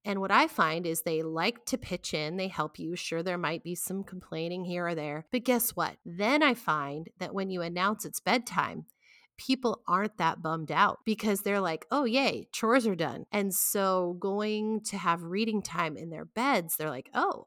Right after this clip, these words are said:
okay, I'll do that." So that's a little tip. The other thing a friend of mine recently shared was that she makes sure she has dinner plans before ten A M that morning. And that means she's pulling a protein out that likely needs defrosted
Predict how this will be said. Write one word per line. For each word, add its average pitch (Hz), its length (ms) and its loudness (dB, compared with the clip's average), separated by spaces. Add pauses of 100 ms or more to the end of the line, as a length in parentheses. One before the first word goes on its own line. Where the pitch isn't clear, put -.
okay, 262 500 -2
I'll 339 240 -4
do - 280 -14
that." 220 500 6
So - 240 2
that's 240 340 4
a 185 60 2
little 170 260 -6
tip. - 220 -12
The 262 80 0
other 359 220 4
thing 180 500 -4
a 185 60 -10
friend 190 260 -2
of 175 80 -2
mine 160 160 -2
recently - 460 -8
shared 151 500 -6 (380)
was 220 100 -2
that - 140 -6
she - 320 -2
makes 381 300 -2
sure 156 500 -6
she 180 240 -6
has 175 260 -6
dinner 220 340 0
plans 139 680 -10 (280)
before 175 360 -4
ten 196 460 -2
A 196 140 0 (100)
M 143 320 -8
that 156 180 -2
morning. 175 480 -6 (100)
And 220 240 2
that 233 360 4
means 165 360 -4
she's - 220 -8
pulling 180 460 -4
a 175 40 -4
protein 214 600 -2
out 151 240 -2
that - 160 -8
likely 180 540 -4
needs 160 440 -6
defrosted 180 920 0